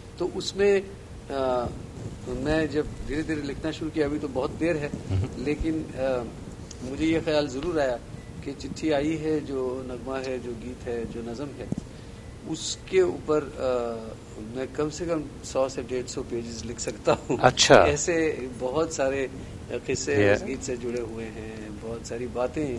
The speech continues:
Speaker 1: इस गीत से जुड़ी हुई हैं। तो मैं ये सोच रहा था कि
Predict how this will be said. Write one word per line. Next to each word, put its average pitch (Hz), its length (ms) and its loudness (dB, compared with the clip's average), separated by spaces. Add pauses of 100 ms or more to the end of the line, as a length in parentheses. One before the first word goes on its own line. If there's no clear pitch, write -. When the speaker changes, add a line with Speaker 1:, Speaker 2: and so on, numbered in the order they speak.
(300)
Speaker 1:
इस - 180 -10
गीत - 120 -10
से - 80 -12
जुड़ी - 240 -12
हुई - 260 -12
हैं। - 140 -14 (600)
तो 160 400 2
मैं 160 180 0
ये 170 140 2
सोच 156 280 -4
रहा 151 120 2
था 156 200 -2
कि 160 340 -4